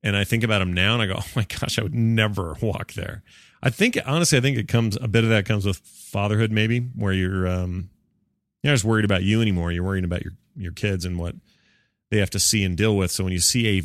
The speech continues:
a, a dangerous thing, it's no longer just about, "Well, I'll survive this." It's about, "Oh, shoot, I, there are other people who I don't have as much control over as I would myself here. N-, this is, this is scarier as a result." So I think that's where that comes from.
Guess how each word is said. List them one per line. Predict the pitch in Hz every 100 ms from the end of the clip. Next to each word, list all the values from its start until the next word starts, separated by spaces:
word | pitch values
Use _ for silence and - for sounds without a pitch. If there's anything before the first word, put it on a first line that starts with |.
| -
a, | 107
a |
dangerous | 87 80 104 107 92 98 87 -
thing, | 127 113 87 85 82 _ _ -
it's | 101
no | 120 117
longer | 110 101
just | 92 95
about, | 101 92 85
"Well, | 95
I'll | 98 107
survive | - 90 90 85
this." | 87 82
It's | - -
about, | 95 90 -
"Oh, | 98 90
shoot, | - 107 90 -
I, | 92
there | 92 98 92
are |
other | 95 110
people | - 123 110
who | 101 98
I |
don't | 98 110
have | 98 92
as | 90
much | 98
control | - 87 - 110 107
over | 104 95
as | 92
I | 92
would | 90 85
myself | 85 - 127 113
here. | 101 92 85 _ _ _ _ _ _ _ _ _ _ _ _ _ 202
N-, | 101 107 - - -
this | - 107 -
is, | 90
this | 98 101 101 92
is | 90
scarier | - 120 110 101 95
as | - 95
a | 95
result." | 92 92 98 95 -
So | - 104 95 90 - _ _ _ _ _ _ - -
I | 104
think | - 143
that's | 151 139
where | 120 110
that | 92
comes | - 110 98
from. | - -